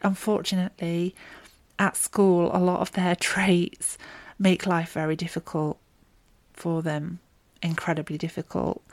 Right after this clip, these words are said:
And ch-, children with A D H D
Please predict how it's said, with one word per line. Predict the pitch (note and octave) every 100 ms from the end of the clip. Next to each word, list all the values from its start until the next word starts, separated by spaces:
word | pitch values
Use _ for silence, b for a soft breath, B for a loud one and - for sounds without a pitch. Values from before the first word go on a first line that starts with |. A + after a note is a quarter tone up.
| B B B -
And | E3+ D#3+ D#3+ D#3+ D#3+ D#3+ - B B B B B _ _ - - -
ch-, | - - -
children | - G#3+ F#3+ F3+
with | F3
A | E3
D | E3
H | -
D | - D#3+ D#3 -